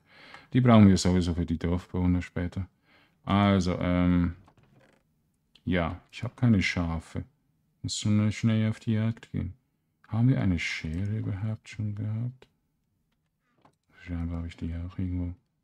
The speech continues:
Ah, da ist sie. Gut. Scheren sind schlecht erkennbar.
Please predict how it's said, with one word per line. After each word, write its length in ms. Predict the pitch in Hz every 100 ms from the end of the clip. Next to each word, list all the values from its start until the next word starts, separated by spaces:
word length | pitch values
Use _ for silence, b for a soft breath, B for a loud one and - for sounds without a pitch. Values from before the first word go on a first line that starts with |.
| _ _ _ _ _ _ _ _ -
Ah, 80 | 85
da 140 | 80
ist 120 | 107 -
sie. 140 | 110 - _ _ _ _ _ _
Gut. 240 | 123 - _ _ _ _ _ _ _ _ _ _ _ _ _ _ _ _ _
Scheren 400 | - 104 104 101
sind 180 | 92 90
schlecht 400 | - 87 85 -
erkennbar. 640 | 92 85 80 80 80 82